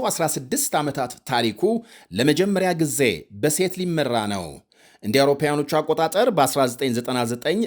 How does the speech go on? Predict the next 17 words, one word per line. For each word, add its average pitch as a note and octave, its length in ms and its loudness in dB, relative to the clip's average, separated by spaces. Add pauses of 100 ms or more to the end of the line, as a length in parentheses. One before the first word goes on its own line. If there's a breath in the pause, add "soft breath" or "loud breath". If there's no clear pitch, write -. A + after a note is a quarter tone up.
(120)
የሚስጥር D3 680 2 (120)
ደህንነት D3+ 480 0
መስሪያ D3+ 320 0
ቤቱን C#3+ 300 -2
የተቀላቀለችው C3 960 -2 (120)
ብሌዝ C3+ 360 2 (180)
ሜርሊ D3 340 0 (600 soft breath)
የድርጅቱ D#3+ 600 4 (220)
አስራ D3 260 -2
ስምንተኛ F#3+ 640 -2
ኃላፊ D#3 440 2
ሆናም C#3+ 360 0 (160)
በዚህ G#2+ 420 -2
ዓመት D3+ 260 0
መጨረሻ B2+ 500 -2
ላይ E3 180 2 (420 soft breath)
ከሰር D#3 500 4